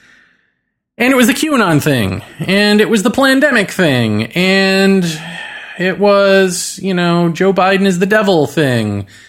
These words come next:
and it was screw feminists, men in general, white men in particular, um, are, are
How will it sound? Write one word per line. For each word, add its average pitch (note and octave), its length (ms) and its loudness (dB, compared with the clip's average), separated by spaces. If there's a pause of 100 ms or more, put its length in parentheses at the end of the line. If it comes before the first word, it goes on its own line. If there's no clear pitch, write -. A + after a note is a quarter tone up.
(240)
and E3+ 680 0 (100)
it F3 260 -2
was E3+ 920 2
screw A3 440 0
feminists, F3 1000 -2 (180)
men E3 260 2
in D3 140 4
general, E3 420 2
white E3 300 -2
men E3 140 0
in D#3 80 0
particular, C#3+ 640 -2 (500)
um, C3+ 460 -2
are, C#3 340 -2 (100)
are C#3 360 -2